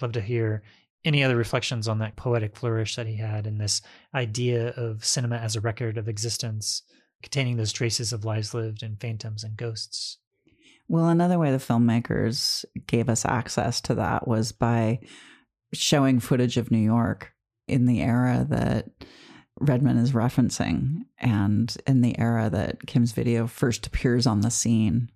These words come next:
Speaker 2: and when it was in its heyday. And if you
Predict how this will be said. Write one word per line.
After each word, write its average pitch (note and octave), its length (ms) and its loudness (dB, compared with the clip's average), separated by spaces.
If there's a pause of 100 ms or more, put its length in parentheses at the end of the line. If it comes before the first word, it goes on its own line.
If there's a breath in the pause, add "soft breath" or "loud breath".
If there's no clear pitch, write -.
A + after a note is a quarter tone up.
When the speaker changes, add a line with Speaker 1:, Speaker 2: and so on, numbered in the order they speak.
(160)
Speaker 2:
and A#2 220 4
when B2 120 4
it A2+ 100 2
was A#2+ 180 2
in A#2 80 4
its - 180 -2
heyday. - 580 0 (920 loud breath)
And A#2+ 520 4 (640)
if D#3+ 280 2
you C3+ 420 2